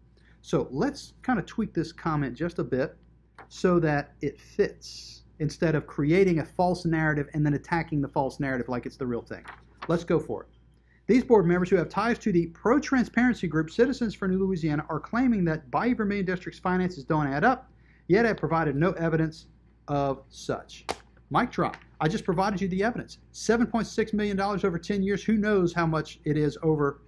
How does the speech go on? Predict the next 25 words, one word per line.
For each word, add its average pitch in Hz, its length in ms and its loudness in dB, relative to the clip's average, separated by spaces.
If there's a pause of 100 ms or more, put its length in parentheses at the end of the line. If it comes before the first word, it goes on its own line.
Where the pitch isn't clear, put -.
(400)
further 175 300 4
than 131 160 -2
that? 131 260 -4 (960)
They 208 120 6
could 226 160 0
have 175 120 -4
probably 196 380 -2
dredged 160 280 -2
Vermilion 170 340 2
River 170 200 -4
with 123 100 -8
that 104 180 -10
money. 101 160 -20 (220)
They 220 140 4
could 233 140 0
have - 160 -4
fixed 190 220 -4
a 190 40 -4
lot 170 140 0
of 147 60 -4
drainage 165 340 -4
problems 113 260 -6
with 110 80 -12
that 117 180 -10
money. 104 180 -14